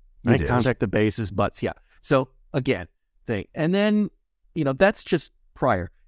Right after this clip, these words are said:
Speaker 2: He then takes his team. That was a little question in my mind. Would they send a mission normally to recover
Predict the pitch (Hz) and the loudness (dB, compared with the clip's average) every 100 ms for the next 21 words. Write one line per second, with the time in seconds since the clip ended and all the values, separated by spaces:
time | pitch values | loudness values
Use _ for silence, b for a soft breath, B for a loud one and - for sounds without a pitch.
0 | - 185 220 285 262 202 196 - - _ | -8 0 4 4 2 -2 -2 -6 -20 _
1 | _ - _ - 160 - - - 175 113 | _ -20 _ -2 0 0 -6 -2 0 0
2 | 98 - _ _ _ _ - 175 196 254 | -2 -6 _ _ _ _ -2 0 2 0
3 | 294 - 190 185 - 151 139 135 120 104 | -2 0 0 0 -2 -2 0 0 0 0
4 | 71 80 - _ _ _ _ 165 285 254 | -4 -8 -12 _ _ _ _ -2 -2 2
5 | 196 185 - 190 180 160 147 139 - 92 | 2 2 0 -2 -2 -2 -2 -2 -4 -8
6 | 95 127 _ - 123 147 147 120 113 - | -10 -14 _ -10 -4 -2 0 0 0 -2
7 | 117 117 - 151 127 131 120 | -4 -4 0 0 2 0 -2